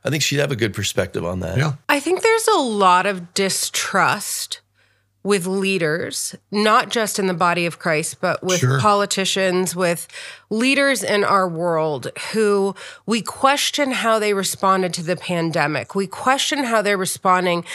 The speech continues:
Speaker 3: to some of these different issues that are on the table that, um, seem to be so polarizing.
Speaker 2: Yeah.
Speaker 3: And so I think when,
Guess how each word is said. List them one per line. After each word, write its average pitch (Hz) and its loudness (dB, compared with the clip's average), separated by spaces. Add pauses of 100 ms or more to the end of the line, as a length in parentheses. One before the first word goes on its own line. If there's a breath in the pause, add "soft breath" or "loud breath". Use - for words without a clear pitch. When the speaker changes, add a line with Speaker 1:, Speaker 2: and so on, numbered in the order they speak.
(260 loud breath)
Speaker 3:
to 226 -2
some 247 0
of 302 4
these 359 2
different 247 0
issues 190 0
that 185 0
are 175 2
on 185 2
the 180 0
table 170 -2
that, 160 0 (440 loud breath)
um, 175 4 (100)
seem 277 0
to 339 -2
be 269 2
so 233 2
polarizing. 190 -2
Speaker 2:
Yeah. 120 -2
Speaker 3:
And 240 2
so 254 0
I 240 2
think 330 0
when, 277 2